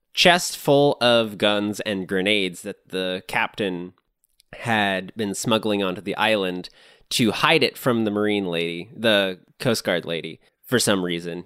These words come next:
even though he really wanted nothing to do with this island in the first place. And then they spend the next, um, <sighs> oh boy, like, next fifty minutes shooting zombies in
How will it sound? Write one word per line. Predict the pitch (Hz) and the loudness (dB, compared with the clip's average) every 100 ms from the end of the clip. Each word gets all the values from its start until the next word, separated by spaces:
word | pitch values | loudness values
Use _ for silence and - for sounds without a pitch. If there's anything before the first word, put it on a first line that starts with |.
| - | -6
even | 110 104 | -2 0
though | 95 87 - _ | 0 -2 -8 _
he | 123 | -4
really | 104 123 110 | 2 4 4
wanted | 98 95 92 87 | 4 2 2 0
nothing | 98 98 90 | -2 -2 -8
to | |
do | 82 87 | -6 -6
with | 82 | -8
this | - | -6
island | 92 82 78 | -4 -4 -8
in | 80 | -8
the | |
first | - 98 - | -4 -6 -4
place. | 92 85 - | -8 -8 -2
And | 127 123 | 2 6
then | 180 | 6
they | 180 147 | 6 4
spend | - 143 135 | 2 2 2
the | 117 113 113 | 0 -2 0
next, | 113 113 - - - _ - | 2 0 -6 -12 -18 _ 2
um, | 127 117 107 98 95 90 90 - - - - - | 6 6 6 4 0 -4 -6 -4 -4 -4 -6 -10
<sighs> | - - - - 143 | -14 -16 -20 -10 2
oh | 131 120 104 98 85 | 6 8 6 4 0
boy, | 85 85 80 | -4 -4 -2
like, | 80 92 - | -2 -2 0
next | 110 123 - - | 2 2 0 0
fifty | 147 147 - 170 | 2 0 2 4
minutes | 123 110 127 - | 4 4 2 2
shooting | - 135 131 127 | 0 2 4 4
zombies | 110 110 120 165 208 - _ _ - - - - - | 4 4 4 0 -2 -8 _ _ -16 -10 -10 -10 -6
in | 135 147 135 131 127 | 4 8 8 6 2